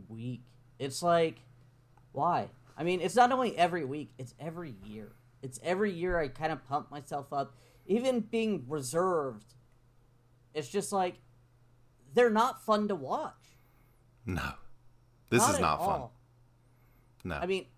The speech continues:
Speaker 1: Adam Thielen looks good. I think Terrace Marshall looked solid today. It's just Bryce did what he could do, but he didn't throw the ball deep at all, except for one time, which I thought should have been pass interference,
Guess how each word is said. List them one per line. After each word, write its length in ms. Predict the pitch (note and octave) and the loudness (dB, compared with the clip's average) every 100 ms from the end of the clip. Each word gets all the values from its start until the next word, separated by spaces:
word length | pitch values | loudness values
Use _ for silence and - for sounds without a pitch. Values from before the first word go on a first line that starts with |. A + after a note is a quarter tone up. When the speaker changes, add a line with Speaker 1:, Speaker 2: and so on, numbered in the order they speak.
| _ | _
Speaker 1:
Adam 260 | D#3 F#3+ G#3 | 0 0 0
Thielen 440 | - F3 F#3+ F#3+ | -4 -4 -4 -6
looks 200 | F#3 F3+ | -8 -10
good. 420 | - D3 D3 D3+ C#3 - _ - | -10 -10 -8 -8 -10 -20 _ -8
I 100 | D#3+ | -6
think 280 | F3+ G3 - | -4 -6 -4
Terrace 300 | F3 F3 E3+ | -4 -4 -6
Marshall 440 | C3 D3 E3+ E3 C#3+ | -8 -8 -8 -10 -10
looked 180 | C#3+ | -14
solid 440 | - C3 B2 D3 C3+ | -12 -10 -8 -8 -12
today. 440 | C#3+ C#3+ C#3+ D#3 - - - - _ | -12 -10 -8 -10 -14 -20 -20 -20 _
It's 180 | D3 - | -20 -8
just 340 | - G2 - - - - - - _ _ _ - _ _ - | -6 -6 -8 -18 -20 -20 -20 -20 _ _ _ -20 _ _ -20
Bryce 380 | A#2+ C3 F#3 - - - - - - - | -8 -4 -4 -6 -16 -20 -20 -20 -20 -2
did 200 | F#3 F#3+ | -2 0
what 160 | G#3 | -2
he 100 | F3 | -4
could 240 | - F3 - | -6 -8 -2
do, 340 | E3+ A#3+ G#3 | -2 -2 -6
but 180 | F#3 E3 | -4 -4
he 140 | C#3 F3 | -4 -8
didn't 360 | F3+ F#3 F#3+ - | -6 -6 -8 -8
throw 200 | F3+ F3+ | -8 -8
the 80 | |
ball 220 | D#3+ E3 D3+ | -4 -2 -2
deep 380 | B2 F3+ A3 | -6 -10 -8
at 100 | C#3 | -6
all, 260 | C3+ C3+ E3 | -4 -2 -4
except 280 | E3 E3+ D#3 | -6 -10 -8
for 80 | D#3+ | -12
one 260 | C#3+ D3+ | -10 -12
time, 480 | C#3+ C#3 F#3 D3 D#3+ F3 _ _ _ _ _ _ | -6 -4 -2 -4 -12 -18 _ _ _ _ _ _
which 160 | C#3+ | -8
I 200 | F3 D3+ | -2 -2
thought 260 | F#3+ F#3 C#3+ | 2 2 0
should 140 | - | -4
have 80 | D3 | -6
been 180 | D3+ C#3+ | -4 -6
pass 320 | A#2+ D3+ D3+ | 0 0 0
interference, 500 | D3+ B2 E3 E3+ D#3 | -4 -12 -12 -12 -12